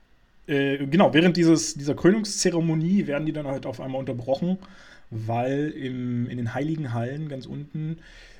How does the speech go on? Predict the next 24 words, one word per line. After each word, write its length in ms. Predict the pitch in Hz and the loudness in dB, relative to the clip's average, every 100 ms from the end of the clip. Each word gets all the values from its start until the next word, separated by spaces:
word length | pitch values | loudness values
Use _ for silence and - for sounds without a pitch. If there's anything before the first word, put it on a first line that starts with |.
| - | -16
werden, 1080 | 123 110 110 117 127 127 123 123 123 123 123 | -12 -10 -4 -2 0 0 -2 -4 -4 -4 -6
ähm, 500 | 120 120 117 113 117 117 - | -8 -6 -4 -4 -4 -8 -14
Art-, 280 | 120 123 147 202 | -10 -10 -10 -14
oder 280 | - 127 123 113 131 135 123 117 | -8 -4 -4 -6 -12 -14 -10 -8
wird 640 | 120 139 - - - - - - - | -6 -6 -6 -10 -10 -12 -20 -12 2
eingebrochen 880 | 175 208 170 180 202 202 190 - - | 4 4 2 0 0 -2 -2 -12 -10
und 220 | 143 135 | -10 -8
wird 160 | 143 - | -10 -8
versucht, 320 | 131 147 - | -8 -8 -10
ein 100 | 135 | -10
Artefakt 440 | 127 120 139 - | -8 -8 -10 -10
zu 100 | - | -10
stehlen. 320 | 160 170 185 202 | -8 -6 -6 -6
Da 100 | 131 | -8
kommen 220 | - 139 | -6 -4
nämlich 300 | 131 147 - | -6 -6 -6
dann 240 | 135 160 | -6 -6
eben 180 | 156 131 | -6 -10
diese 200 | 127 120 | -8 -8
Eisriesen. 600 | 127 135 147 160 165 180 - - - - - - | -8 -8 -6 -4 -4 -6 -8 -20 -20 -20 -20 -16
Ähm, 560 | 131 127 123 127 127 120 - - - - - | -12 -10 -8 -8 -10 -14 -18 -20 -20 -20 -12
sind 220 | 120 113 | -8 -4
nicht 100 | 113 | -4
viele, 440 | - 147 175 165 | -2 2 4 4